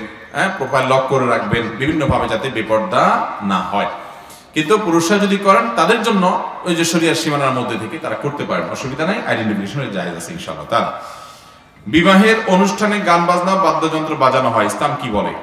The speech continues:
এ বিষয়ে আমরা আমাদের মূল বক্তব্যে বলেছি, বিবাহর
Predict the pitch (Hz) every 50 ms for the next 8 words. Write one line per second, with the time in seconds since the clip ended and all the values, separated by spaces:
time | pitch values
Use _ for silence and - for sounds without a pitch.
0 | - - - 147 165 160 196 185 175 175 175 170 165 160 156 156 156 - 135 135
1 | 135 131 131 123 - - 135 123 120 113 139 160 190 - - 127 123 - - -
2 | - - - - - - - - - 120 143 156 165 170 185 202 196